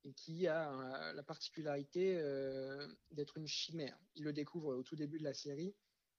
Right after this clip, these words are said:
En fait, il a la possibilité de, de se transformer en animaux, euh, en, et de pouvoir combiner certaines formes d'a-, d'animaux entre elles et se transformer en ça. Et ça, euh, c'est le début de l'histoire. Il découvre ses pouvoirs. Il a, il est au lycée. Il a, il a plusieurs amis. Et du coup, il y a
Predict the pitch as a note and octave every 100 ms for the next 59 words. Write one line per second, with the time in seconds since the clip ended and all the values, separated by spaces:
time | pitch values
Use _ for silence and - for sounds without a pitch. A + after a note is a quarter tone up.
0 | - - F#3 - C#3 C3 C#3 C#3 C#3+ F3+
1 | D#3+ C#3 C3 C3+ - D3 - C#3+ D3 F3
2 | D3+ C3 - D3 D3+ E3 D#3 C3+ _ _
3 | - - - - - - D#3 C3+ C3 -
4 | D3 D3 E3+ D3+ D#3 F3 E3 C#3+ C#3 C3+
5 | D#3+ D3+ C#3+ C#3 C#3 C#3+ C#3+ D#3 C#3 D3
6 | C#3 F3 E3 C3 - - C#3+ D3 D3 D3
7 | - - _ _ _ _ - - C3 -
8 | E3 F#3+ C#3+ C3 C#3+ C#3 C#3+ E3 D3+ -
9 | D#3+ F#3 D3 C#3 F3 D3+ D3 C#3+ C#3+ D3
10 | E3 F#3+ E3+ C#3+ C3+ B2+ - - - -
11 | _ - C#3+ D3+ E3+ F3 E3 E3 A3+ -
12 | - C#3+ C3 - C#3+ C#3 D#3 D3+ D3 C#3+
13 | D#3+ G3 C#3 - D#3+ C#3+ B2+ B2+